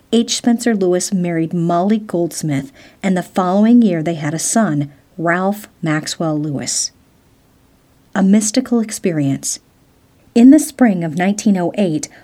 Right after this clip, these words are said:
on the Thursday after Easter, while seated in a pew to meditate, he had a mystical experience that would affect the rest of his life. During this experience, he came to understand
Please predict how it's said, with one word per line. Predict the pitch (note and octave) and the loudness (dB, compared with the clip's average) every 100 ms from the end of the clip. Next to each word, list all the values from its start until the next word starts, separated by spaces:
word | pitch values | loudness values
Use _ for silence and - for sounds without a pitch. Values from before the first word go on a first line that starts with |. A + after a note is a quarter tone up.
| - | -4
on | G3 | 0
the | F#3+ | 0
Thursday | F3+ A3 A3+ A#3+ A#3 G#3 | 0 2 2 2 0 -2
after | F3+ - F#3+ - | -4 -4 -6 0
Easter, | G#3+ G#3+ - C#3+ C#3+ - _ - | 0 0 -2 -4 -6 -14 _ -4
while | F#3 F3 | -2 -2
seated | - A3+ A#3+ C4 | 0 2 4 4
in | C#4 | 6
a | C#4 | 4
pew | - - E3+ E3 | 0 -2 0 -2
to | - | -2
meditate, | F#3 F#3 F3 - D#3+ C#3+ C#3 - - | -2 0 -2 -4 -4 -4 -6 -20 -12
he | - G#3+ | 0 4
had | G3 | 4
a | F#3 | 2
mystical | F#3 A3+ A3 C4+ D4 | 0 0 0 -2 0
experience | C#4+ - - F3 E3 D#3+ | -2 -2 -6 -2 -2 -2
that | - - | -4 -2
would | E3+ | -4
affect | E3+ - G3 - | -4 -4 -4 -2
the | F#3+ | -4
rest | D#3+ D3 - | -2 -4 -4
of | D#3 | -6
his | D#3+ G3+ | -4 0
life. | G#3+ E3 - - _ _ _ _ - | 0 -2 -8 -20 _ _ _ _ -4
During | F#3 A3 C#4+ C#4 | 2 6 8 8
this | C4+ | 6
experience, | G#3+ - - G3 F3 C#3+ C#3+ - - _ _ | 2 -10 -4 -2 -2 -2 -4 -8 -16 _ _
he | - A#3 A#3+ | 0 2 2
came | - C#4 C4+ C4+ | 0 4 8 8
to | B3+ A#3 | 4 0
understand | G3 G3 G3 - F#3+ D#3 D3 | 0 0 -4 -4 -2 -2 -2